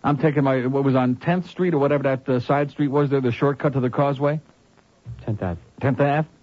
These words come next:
Speaker 1: And I'm taking my little strawberry shortcut with my nice blue, uh, whatever year it was, Corvette. And I'm sitting there and the light turns green and I, you know, pause. You always pause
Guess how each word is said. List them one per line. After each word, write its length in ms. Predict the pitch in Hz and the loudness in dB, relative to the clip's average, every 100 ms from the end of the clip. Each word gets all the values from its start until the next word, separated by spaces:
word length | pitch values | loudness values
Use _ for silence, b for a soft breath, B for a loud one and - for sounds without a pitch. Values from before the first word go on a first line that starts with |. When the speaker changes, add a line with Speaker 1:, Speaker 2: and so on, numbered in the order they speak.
| _ _ _ - | _ _ _ -4
Speaker 1:
And 80 | 135 | -2
I'm 80 | |
taking 260 | 127 143 135 | 2 2 2
my 120 | 127 | 0
little 180 | 135 131 | 0 -2
strawberry 460 | 113 143 135 139 127 | 0 0 2 0 0
shortcut 440 | 147 143 - 147 | 0 0 0 0
with 120 | 127 | 0
my 100 | 123 | 0
nice 220 | 123 127 | 0 -2
blue, 400 | 107 120 135 131 | -2 0 2 2
uh, 240 | 120 113 107 - _ _ - | 2 0 -2 -10 _ _ -4
whatever 240 | 120 127 | 0 2
year 180 | 127 131 | 2 2
it 80 | 123 | 2
was, 240 | 131 127 | 0 -2
Corvette. 440 | - 131 120 143 170 _ _ _ _ _ _ _ _ _ _ _ _ - | -2 -2 0 -2 -6 _ _ _ _ _ _ _ _ _ _ _ _ -4
And 140 | 202 | 0
I'm 100 | 151 | 0
sitting 300 | - 139 123 | 0 0 0
there 120 | 151 | 0
and 80 | 190 | 2
the 60 | 156 | 2
light 220 | 131 123 | 0 0
turns 260 | 139 127 113 | 0 0 0
green 280 | 113 131 | 0 0
and 60 | 170 | 0
I, 120 | 156 | 0
you 140 | 165 170 | 0 0
know, 120 | 151 | 0
pause. 400 | - 139 135 127 | 0 -2 0 -2
You 80 | 139 | 0
always 300 | 196 240 - | 0 0 -2
pause 500 | 233 277 247 214 | -2 0 0 -2